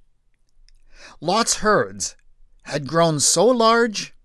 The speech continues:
and his workforce of herdsmen and slaves with it, that they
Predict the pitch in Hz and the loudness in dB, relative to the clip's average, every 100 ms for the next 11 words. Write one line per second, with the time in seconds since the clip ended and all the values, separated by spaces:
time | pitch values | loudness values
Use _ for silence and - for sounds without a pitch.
0 | _ _ _ _ _ - - - - 139 | _ _ _ _ _ -20 -20 -20 -10 -6
1 | 147 120 160 220 - 208 208 175 123 101 | -4 -2 0 0 -2 -2 0 -2 -6 -2
2 | 175 180 185 196 185 135 120 - 156 180 | -2 -2 -4 -4 -2 -4 -4 -2 0 2
3 | 180 135 143 165 196 - - _ _ _ | 0 -2 -4 -2 -4 -6 -14 _ _ _
4 | _ _ _ _ _ _ _ - - 196 | _ _ _ _ _ _ _ -20 -14 -10
5 | 196 196 | -6 -4